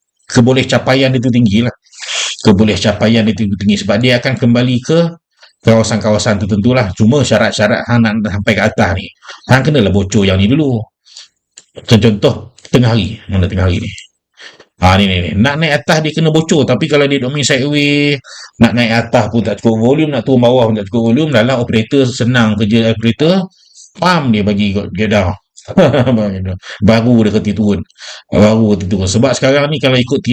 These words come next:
F, T F, T F besar, dia dah downtrend kembali.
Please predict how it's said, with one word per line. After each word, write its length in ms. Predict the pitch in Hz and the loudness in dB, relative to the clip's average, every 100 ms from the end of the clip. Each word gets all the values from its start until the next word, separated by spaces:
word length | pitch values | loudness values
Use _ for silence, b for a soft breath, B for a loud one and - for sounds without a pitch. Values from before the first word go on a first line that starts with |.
| 127 | 0
F, 80 | 127 - - B B - | -2 -6 -20 B B -2
T 80 | - | 2
F, 100 | 131 131 | 2 0
T 80 | 131 | 0
F 140 | 139 | 0
besar, 400 | 135 123 156 147 | 0 0 2 2
dia 160 | 120 107 | 0 0
dah 380 | 101 101 101 95 | 0 -2 -2 -4
downtrend 560 | 92 147 147 - 147 139 | -2 -2 -2 -2 -2 0
kembali. 400 | 131 127 135 | 2 2 0